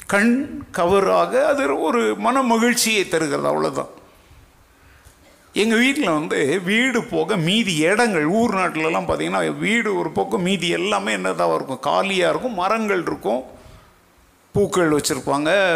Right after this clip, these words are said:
பழங்கள்லாம் அங்க வச்சிருப்பாங்க. தங்கள் வீட்டுக்கு தேவையான முருங்கை மரம் இது போன்ற எல்லாம் பெரும்பாலும் அங்கேயே வீட்டிலேயே நமக்கு கிடைச்சிடும். தண்ணி இருக்கலாம், பஞ்சமே இருக்காது. நான் என்ன செய்வேன் தெரியுமா?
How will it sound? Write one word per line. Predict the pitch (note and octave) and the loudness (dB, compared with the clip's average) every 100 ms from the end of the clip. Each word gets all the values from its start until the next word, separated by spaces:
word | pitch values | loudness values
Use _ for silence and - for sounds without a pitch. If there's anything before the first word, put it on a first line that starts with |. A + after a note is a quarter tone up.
| D3+ C#3+ | 0 2
பழங்கள்லாம் | D#3 E3 D#3+ D3+ C3+ C3 C#3+ C#3 | 2 2 2 2 0 0 0 0
அங்க | C3 C3 | 0 -2
வச்சிருப்பாங்க. | C3+ D3 B2 C3 B2+ E3 F#3+ F#3+ - - - - _ - - - - - _ _ - | -2 -4 -4 -4 -2 -2 -2 -4 -18 -20 -20 -20 _ -20 -20 -20 -20 -20 _ _ -6
தங்கள் | D3+ D3+ D3 | 0 4 6
வீட்டுக்கு | G3+ G3+ D#3 D3+ | 4 4 0 0
தேவையான | F3 F#3 E3+ D#3 D3 | 2 2 2 2 2
முருங்கை | E3 D#3+ D3+ C#3 | 2 0 0 0
மரம் | C3 C#3 F3+ | 0 0 0
இது | D#3 D#3 | 0 -2
போன்ற | E3+ F3+ | -2 0
எல்லாம் | G#3 G3 | 0 0
பெரும்பாலும் | F#3 G3+ A#3+ - C4+ | 2 2 2 4 2
அங்கேயே | E3 F#3+ G#3+ | 2 2 2
வீட்டிலேயே | F#3+ G#3 A3 G#3 | 2 0 2 0
நமக்கு | G3 E3 D#3+ D#3 | 0 -2 -2 -2
கிடைச்சிடும். | D#3 D3 C#3 E3+ - - - - - - - _ - _ - - - - _ _ - - - - - | -2 -2 -2 -4 -8 -20 -20 -20 -20 -20 -20 _ -20 _ -20 -20 -20 -20 _ _ -20 -20 -20 -14 -2
தண்ணி | D#3+ F3+ G3 | 0 4 4
இருக்கலாம், | E3+ D#3 D#3+ F#3+ | 2 2 0 2
பஞ்சமே | E3 D3 D#3 E3 F3 | 0 0 0 0 0
இருக்காது. | D#3 B2 C3+ B2+ D#3+ - - - - - - - - - - - _ _ _ _ _ _ - | 0 0 0 0 -4 -6 -20 -20 -20 -20 -20 -20 -20 -20 -20 -20 _ _ _ _ _ _ -12
நான் | - D3 | -2 0
என்ன | E3+ A3 | 2 2
செய்வேன் | E3+ E3+ D#3 D3 | 2 2 0 0
தெரியுமா? | C3+ C3+ | -2 -2